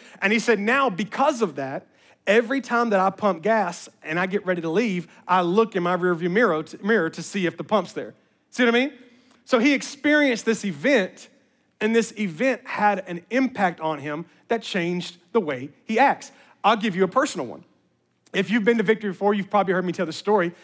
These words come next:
but it, it's one of my, my life-altering experiences, okay, where something happened to me, and now I'm just not the same after it anymore.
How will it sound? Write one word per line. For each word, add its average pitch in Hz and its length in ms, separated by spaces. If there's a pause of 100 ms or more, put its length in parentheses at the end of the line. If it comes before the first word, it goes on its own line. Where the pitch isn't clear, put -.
(260)
but 214 140
it, 220 120
it's 220 160
one 262 200
of 269 80
my, 214 380 (380)
my 196 280
life-altering 190 1500
experiences, 175 960
okay, 175 380 (320)
where 170 420
something 226 400
happened 202 360
to 165 60
me, 156 280
and 165 160
now 196 340
I'm 220 240
just 196 240
not 175 240
the 160 60
same 139 460 (220)
after 180 420
it 135 120 (500)
anymore. 185 480